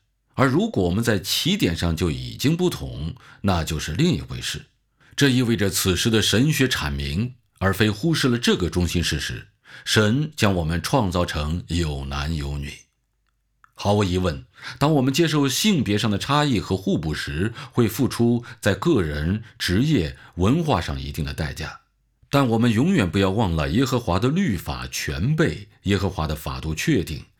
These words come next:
耶和华的训词正直、耶和华的命令清洁。诗篇十九篇七到八节。男性本色和女性本色不能简单地归结为权柄和顺服、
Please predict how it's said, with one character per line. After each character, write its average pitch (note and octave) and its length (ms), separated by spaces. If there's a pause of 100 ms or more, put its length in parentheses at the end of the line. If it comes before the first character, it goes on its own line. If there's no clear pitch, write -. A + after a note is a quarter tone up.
(140)
耶 C3+ 120
和 C3+ 140
华 G2+ 160
的 A#2+ 100
训 A#2+ 380
词 F#2 240
正 G#2+ 340
直、 D#2 460 (220)
耶 G2 120
和 F#2 160
华 D#2 140
的 D#2+ 100
命 A2+ 320
令 D2 300
清 D3+ 400
洁。 B1+ 320 (640)
诗 - 160
篇 G2+ 320
十 - 180
九 A2 140
篇 F2+ 380 (160)
七 - 180
到 C#2+ 120
八 D2+ 200
节。 - 240 (1300)
男 C#3+ 200
性 E3 180
本 G#2+ 200
色 B2+ 200
和 A#2+ 140
女 G2+ 180
性 B2 200
本 E2+ 180
色 F2 340 (200)
不 F3 100
能 B2+ 180
简 D#2 400
单 C3+ 180
地 C3 100
归 B2+ 200
结 F#2+ 140
为 D#2 220
权 E2 360
柄 D#2+ 160
和 E2 140
顺 G2+ 240
服、 D2 440